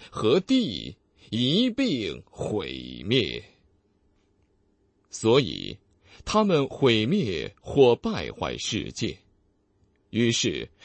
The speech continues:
神就毁灭他们。他毁灭那些毁灭世界的人。这正是我们在启示录十一章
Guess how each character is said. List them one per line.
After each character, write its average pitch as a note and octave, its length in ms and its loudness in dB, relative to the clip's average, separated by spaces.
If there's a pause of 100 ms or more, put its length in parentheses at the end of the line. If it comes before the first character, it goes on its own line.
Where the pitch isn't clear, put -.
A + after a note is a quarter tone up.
(120)
神 D3+ 480 0 (220)
就 D3 240 6
毁 F2+ 380 0
灭 G2+ 320 -2
他 F3 360 -6
们。 D#3+ 200 -10 (1080)
他 A#2+ 260 4
毁 G#2+ 320 2
灭 C3+ 180 0
那 G#2+ 200 -4
些 - 300 -6 (180)
毁 G2 400 2
灭 G#2 260 -2
世 A#2 400 -2
界 A3+ 320 -2
的 C2 120 -12
人。 B1+ 280 -10 (1160)
这 D3+ 160 4
正 E3+ 180 2
是 C#3 140 0
我 F2 200 -4
们 F#2+ 280 -2 (240)
在 B2+ 300 -2
启 A#2+ 200 -4
示 D#3 200 0
录 F#2 180 -4
十 - 220 -6
一 F3 220 -4
章 D2 280 -6